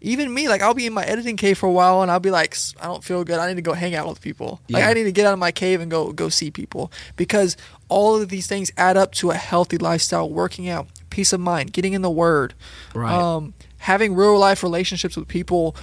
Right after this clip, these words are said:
Speaker 1: bearing in one another's burdens, all the things culminating to a healthy lifestyle.
Speaker 2: Yeah, I heard something recently,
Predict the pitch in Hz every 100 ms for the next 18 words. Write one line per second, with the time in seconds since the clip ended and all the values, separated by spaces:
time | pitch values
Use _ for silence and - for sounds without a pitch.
0 | - 190 196 214 208 190 208 202 190 160
1 | 170 180 185 165 156 - 175 190 180 185
2 | 180 - - 180 175 165 170 - 170 156
3 | 156 - - _ - 170 165 170 160 -
4 | 170 170 - - - - 135 107 107 131
5 | 139 160 135 - 127 123 110 117 117 98
6 | 110 101